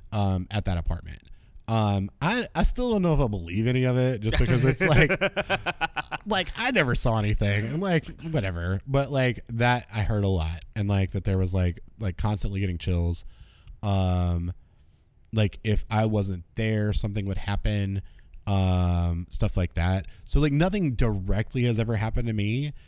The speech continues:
Speaker 1: and I don't know that it ever will. Um, but, like, people surrounding me have always said, like,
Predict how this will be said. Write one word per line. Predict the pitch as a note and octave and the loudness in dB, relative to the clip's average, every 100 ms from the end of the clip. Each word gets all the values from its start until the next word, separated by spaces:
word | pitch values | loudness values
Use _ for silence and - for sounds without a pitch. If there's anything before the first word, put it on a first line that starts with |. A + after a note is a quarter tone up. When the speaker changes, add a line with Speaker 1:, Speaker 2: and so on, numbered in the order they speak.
| - - | -6 0
Speaker 1:
and | A#2+ | 2
I | B2 | 4
don't | D3 C#3+ | 2 2
know | B2+ A#2+ | 2 4
that | B2 | 4
it | A#2 | 0
ever | G2+ G#2+ G2+ | -2 0 0
will. | F2+ F2+ G#2 F#3 G#3+ G#3+ - - - - | 0 0 2 0 -4 -8 -16 -20 -8 0
Um, | A#2 A2+ G#2 G2+ G2+ - | 2 4 4 2 0 -4
but, | A#2+ A#2 | -4 -2
like, | B2 A2+ | -2 2
people | D3+ D3+ B2 | 2 4 2
surrounding | G2+ A2 G2 F#2+ F#2+ F#2 | 0 0 0 0 0 -2
me | E2+ E2 | -2 -2
have | F2 | -2
always | F2 E2 - | -2 -2 -2
said, | E2+ E2 | -4 -4
like, | D#2+ D#2+ D#2 | -4 -4 -6